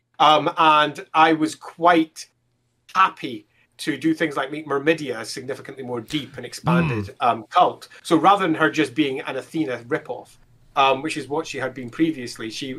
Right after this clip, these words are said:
Speaker 1: uh, was developed into a goddess of the entire South, possibly the largest cult in the old world, significantly more influential than Sigmar, which was largely just a cult of the
Speaker 2: Yeah,
Speaker 1: Empire.
Speaker 2: well, Sigmar's
Speaker 1: And
Speaker 2: a baby. You know, he's only been
Speaker 1: Yeah,
Speaker 2: around for
Speaker 1: yeah.
Speaker 2: twenty-five hundred years.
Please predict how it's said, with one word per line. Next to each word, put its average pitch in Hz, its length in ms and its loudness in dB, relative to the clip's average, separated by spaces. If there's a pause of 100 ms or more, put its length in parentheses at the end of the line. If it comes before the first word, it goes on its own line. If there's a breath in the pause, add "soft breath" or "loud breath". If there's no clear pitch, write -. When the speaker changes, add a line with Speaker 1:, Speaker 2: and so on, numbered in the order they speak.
Speaker 1:
uh, 143 180 -10
was 139 140 -4
developed 151 480 2
into 131 280 -6
a - 40 2
goddess 143 440 -2
of 117 80 -14
the 127 80 -10
entire 131 320 -6
South, 147 300 -4 (360 loud breath)
possibly 180 400 2
the 127 100 -4
largest 139 460 2
cult 120 300 -8
in 113 80 -12
the 123 100 -8
old 156 180 0
world, 104 300 -10 (180 loud breath)
significantly 180 840 0
more 135 180 0
influential 127 540 -4
than 113 120 -14
Sigmar, 117 500 -4 (200 loud breath)
which 160 160 -4
was 156 140 0
largely 170 360 2
just 160 240 -8
a - 40 -20
cult - 260 -10
of - 60 -14
the - 80 -12
Speaker 2:
Yeah, 127 80 -4
Speaker 1:
Empire. 415 180 0
Speaker 2:
well, 466 180 0
Sigmar's 480 380 0
Speaker 1:
And - 160 6
Speaker 2:
a 453 40 4 (160)
baby. 208 320 -4
You 277 100 -10
know, 285 100 2
he's 285 120 -4
only 330 240 -2
been 285 260 -8
Speaker 1:
Yeah, 262 180 8
Speaker 2:
around 427 140 -2
for 285 60 2
Speaker 1:
yeah. - 140 2
Speaker 2:
twenty-five 277 380 2
hundred 294 240 -2
years. 359 480 0